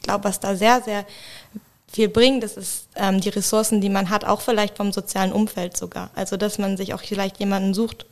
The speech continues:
der das vielleicht sogar mit einem durchzieht oder der, oder vielleicht im, im Internet nach Gruppen guckt, wo man sich austauschen kann oder ähnlichem, ne? Ich glaub, das ist wichtig und, ähm, dass man sich Ziele steckt. Also dieses Dranbleiben, gerade auch wenn man Erfolgserlebnisse sieht, ist zum einen definitiv motivierend,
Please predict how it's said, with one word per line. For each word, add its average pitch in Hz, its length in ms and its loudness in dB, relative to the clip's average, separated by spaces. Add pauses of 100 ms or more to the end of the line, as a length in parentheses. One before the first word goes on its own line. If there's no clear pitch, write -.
der 190 80 -4
das 175 120 -6
vielleicht 190 280 -4
sogar 180 200 -6
mit 240 120 6
einem 185 280 0
durchzieht 190 500 -8
oder 175 220 -2
der, 180 260 2 (300)
oder 196 180 2
vielleicht 196 260 2
im, 185 300 -6
im 185 160 -8
Internet 202 480 -2
nach 185 160 -10
Gruppen 220 300 -4
guckt, - 240 -6
wo 190 60 0
man 185 200 2
sich - 180 -4
austauschen 190 520 0
kann 185 260 -2
oder 180 180 -2
ähnlichem, 185 480 -2
ne? 214 140 0
Ich 220 80 -4
glaub, 196 160 -4
das 202 180 -2
ist 202 160 -8
wichtig 202 440 -4
und, 180 240 -2
ähm, 180 180 -2 (380)
dass 220 160 -2
man 226 160 4
sich 220 160 -2
Ziele 233 320 0
steckt. - 400 -6
Also 180 140 -4
dieses 175 280 -8
Dranbleiben, 214 600 2
gerade 220 340 0
auch 202 120 -6
wenn 214 120 -2
man 208 100 -4
Erfolgserlebnisse 196 840 -6
sieht, 185 200 -10
ist - 220 -12
zum 196 140 -4
einen 202 240 4
definitiv 208 500 -6
motivierend, 208 560 2